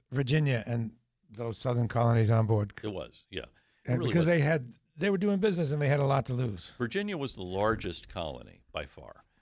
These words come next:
Speaker 2: It was big. And this is, by the way, the Congress, it's the first time John Adams sees people who aren't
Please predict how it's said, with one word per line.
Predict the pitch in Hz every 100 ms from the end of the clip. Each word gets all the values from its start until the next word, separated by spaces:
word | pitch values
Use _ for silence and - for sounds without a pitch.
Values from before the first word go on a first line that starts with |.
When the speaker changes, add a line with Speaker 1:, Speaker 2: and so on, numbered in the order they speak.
| _ _
Speaker 2:
It | 95 90
was | 85 78
big. | - 90 69 _ _ _ _
And | - 107
this | 170 -
is, |
by | - 147
the | 113
way, | 104 90
the | 95
Congress, | - 165 185 147 113 123
it's | -
the | -
first | - - 180 180 -
time | - 131 123 113
John | 98 113 113 113 -
Adams | 101 101 98
sees | - - 101 -
people | _ 98 90 87
who | 82
aren't | 85 92 -